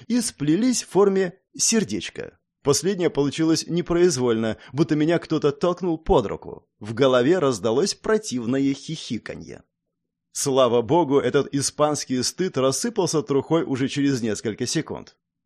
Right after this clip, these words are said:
«Очень мило», сдержанно оценила исследовательница. «И весьма быстро. До этого я думала, что обыкновенные растения не могут так двигаться.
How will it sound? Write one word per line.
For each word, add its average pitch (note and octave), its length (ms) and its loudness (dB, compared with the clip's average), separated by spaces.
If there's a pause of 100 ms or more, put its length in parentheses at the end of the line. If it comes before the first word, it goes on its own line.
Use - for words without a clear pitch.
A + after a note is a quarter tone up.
(280)
«Очень A#3 300 -4
мило», C#3 460 2 (220)
сдержанно F3+ 640 -2
оценила B2 580 -2
исследовательница. F#2+ 1120 -6 (300)
«И B2 140 -2
весьма D#3+ 340 -2
быстро. - 500 -6 (280)
До B2 160 0
этого D3 300 0
я F3+ 140 2
думала, D#3 320 2
что C#3+ 240 2
обыкновенные C#3+ 640 2
растения F#3 520 0
не A3+ 140 0
могут G3 400 0
так A3 180 -2
двигаться. F#2 600 -8